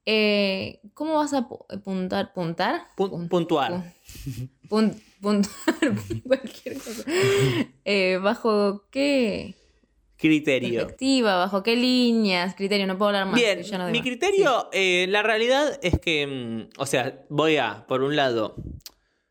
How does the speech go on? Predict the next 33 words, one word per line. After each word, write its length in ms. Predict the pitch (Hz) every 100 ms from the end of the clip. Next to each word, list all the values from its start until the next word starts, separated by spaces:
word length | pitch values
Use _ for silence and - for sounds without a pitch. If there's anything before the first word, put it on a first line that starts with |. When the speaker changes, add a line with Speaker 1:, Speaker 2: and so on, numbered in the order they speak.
| _ _ _ _ _ _ _ _
Speaker 2:
ver 160 | - 139
si 120 | 139
me 100 | 123
parec-, 280 | 104 104 -
me 140 | 113 107
gustaron, 580 | 107 - 151 127 175 -
me 80 | 123
divirtieron, 520 | 113 - 151 131 135
porque 160 | -
eso 100 | 117
siempre 240 | 113 110 -
es 60 |
como 360 | - 104 95 - _ _ _ _ _ _ _ -
principalmente 560 | 156 147 135 131 135
lo 60 | 131
que 80 | 123
me 60 |
hace 120 | 131 147
puntuar. 540 | 156 156 185 185 247 - - _ _ _ _ _ _ _ _ _ _
También 460 | 202 196 208 262 254
va 60 |
a 20 | 226
haber 180 | 208
algo 500 | 202 202 202 202 202
respetando 540 | 214 180 143 143 156 175
de 120 | 165
como 160 | 135 127
decir 260 | 127 147
como, 220 | 143 143 131
bueno, 420 | 143 127 110 - - _ _ _ - - _ _ _ _ _ -
es 140 | 143
un 80 | 147
musical 840 | 143 143 156 180 185 196 208 220